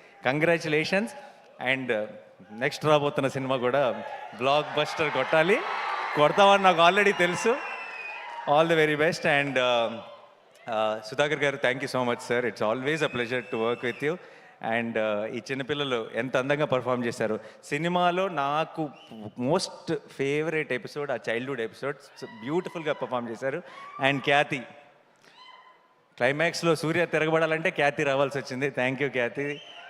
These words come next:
And హర్ష గారు, మా కాంబినేషన్ ఎప్పుడు కూడా it's an amazing combination. అంటే సుందరానికి కూడా ఎంత ఎంజాయ్ చేశారో, ఇందులో ఆపోజిట్ పార్టీస్లో పడ్డాం కాబట్టి. యా, జీవన్ గారు, thank you so much. And మా రియల్ సతీష్ ఫైట్ మాస్టర్,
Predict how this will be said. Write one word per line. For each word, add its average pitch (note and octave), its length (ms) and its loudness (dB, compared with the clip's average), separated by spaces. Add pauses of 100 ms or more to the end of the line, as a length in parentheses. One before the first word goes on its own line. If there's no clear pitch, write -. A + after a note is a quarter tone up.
(160)
And B2 120 -14 (340)
హర్ష C3+ 200 2
గారు, D#3 380 4 (380)
మా C3 200 0
కాంబినేషన్ D3+ 560 0
ఎప్పుడు D#3+ 260 0
కూడా D#3 220 2
it's D3 160 0
an C3 80 -2
amazing D3 640 -2
combination. C3 420 0
అంటే B2+ 240 -2
సుందరానికి C#3+ 500 -2
కూడా D3 120 2
ఎంత B2 180 -2
ఎంజాయ్ C3 260 0
చేశారో, C3+ 360 -2 (300)
ఇందులో B2 280 0
ఆపోజిట్ C#3+ 420 -4
పార్టీస్లో C3 400 -2
పడ్డాం A#2+ 300 -2
కాబట్టి. B2+ 520 -4 (360)
యా, B2 200 -2
జీవన్ C3+ 340 -2
గారు, C3+ 120 0
thank C3 220 -2
you B2+ 120 -12
so C3 120 -4
much. C#3 200 -2
And B2+ 160 -2
మా A#2 300 0 (340)
రియల్ D3+ 180 2
సతీష్ D#3+ 280 -2
ఫైట్ D#3 260 2
మాస్టర్, G3 400 2